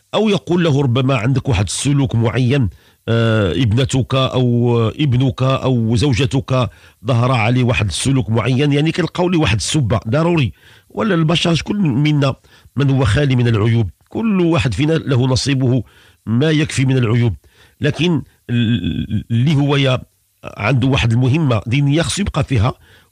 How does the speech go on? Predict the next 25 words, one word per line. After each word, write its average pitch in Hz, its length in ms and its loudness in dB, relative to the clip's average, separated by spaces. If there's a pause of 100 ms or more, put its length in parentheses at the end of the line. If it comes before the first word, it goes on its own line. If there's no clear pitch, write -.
و-، 131 80 0
ولا 143 340 2
يتم 151 380 0
عزله 120 460 0 (140)
إلا 240 240 -2
عن 131 140 -2
طريق 131 340 -2 (320)
واحد 127 360 0
ال-، 117 320 2 (240)
المقاييس 143 580 0
اللي 127 180 0
معروفة 127 480 0 (380)
و-، 127 520 0 (400)
وتعتمد 143 480 0
على 151 60 2
الجهة 143 200 2
المختصة. 147 520 0 (880)
الجهة 113 180 2
المختصة 131 540 0 (360)
كتكون 160 280 0
مسؤولة 185 580 0
وكتكون 143 400 -2
مراقبة 127 540 0
وكتكون 147 320 -2
محاسبة. 107 520 0